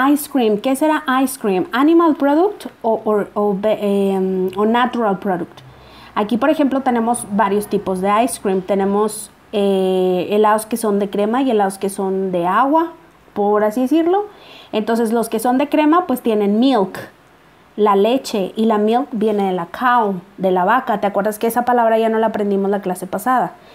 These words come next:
Entonces, por ejemplo, si yo te digo en inglés, "Ice cream is about cream,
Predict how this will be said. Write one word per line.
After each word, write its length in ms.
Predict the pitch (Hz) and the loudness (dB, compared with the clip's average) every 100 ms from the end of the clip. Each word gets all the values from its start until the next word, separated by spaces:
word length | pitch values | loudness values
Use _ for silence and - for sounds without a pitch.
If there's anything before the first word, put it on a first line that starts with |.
| - | -10
Entonces, 320 | - 202 208 | -6 -2 -2
por 100 | 202 | -2
ejemplo, 320 | 214 220 220 202 | -2 -2 -4 -4
si 120 | 208 | -2
yo 120 | 208 | -2
te 120 | 208 | 0
digo 180 | 220 226 | 0 0
en 140 | 233 | 0
inglés, 480 | 233 233 240 208 202 - - - - - - 202 240 | 0 0 2 0 -4 -16 -20 -20 -20 -20 -6 -2 2
"Ice 160 | 339 339 | 0 -2
cream 440 | - 262 247 269 269 - - _ _ _ - _ | -2 0 2 0 -4 -16 -20 _ _ _ -20 _
is 220 | - 226 | 0 2
about 380 | 220 208 196 185 | 2 0 -2 -2
cream, 600 | - 277 311 294 247 277 | -2 0 2 2 2 0